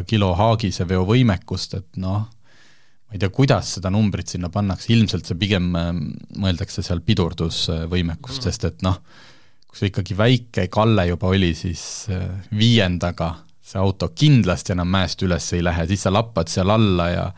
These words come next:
Speaker 1: ja samas ma näen, ütleme, Inglismaal palju sõites ja, et, ja, ja Eestisse ka satub aeg-ajalt, sa vaatad mingit jumala mikroautod on suurte haagissuvilate ees.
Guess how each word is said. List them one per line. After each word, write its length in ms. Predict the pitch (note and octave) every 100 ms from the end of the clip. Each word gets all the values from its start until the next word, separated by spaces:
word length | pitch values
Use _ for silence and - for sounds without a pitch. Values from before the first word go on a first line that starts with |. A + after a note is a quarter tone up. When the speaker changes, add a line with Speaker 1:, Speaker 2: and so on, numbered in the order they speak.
| - - - - - -
Speaker 1:
ja 40 | G2
samas 260 | B2+ D#3
ma 80 | F#2+
näen, 340 | G#2 C3 G2+ G2+ - - - - -
ütleme, 300 | G2 - G2 G#2
Inglismaal 480 | A2+ G#2+ F#2+ F#2
palju 300 | E2+ G2 F#2+ F2
sõites 460 | G2 G2 - F2+
ja, 80 | E2+
et, 240 | F#2+ - - - - - -
ja, 120 | G2+ -
ja 80 | G#2
Eestisse 580 | B2+ C#3+ - G2 -
ka 80 | G#2
satub 380 | A#2 B2 - G2
aeg-ajalt, 380 | A#2+ A2+ G2+ F#2+
sa 100 | -
vaatad 240 | B2 -
mingit 220 | A#2+ A#2 - - - - - -
jumala 400 | B3+ G3 F3 A#2+ A2
mikroautod 1160 | A2 C#3+ F#3+ - - G2 G2 B2 B2+ - G2
on 120 | F#2 F2+
suurte 600 | - C#3+ D3 D3 - F2
haagissuvilate 960 | G2+ A2 F#2 - A2 G2+ F2 - G2
ees. 160 | F#2+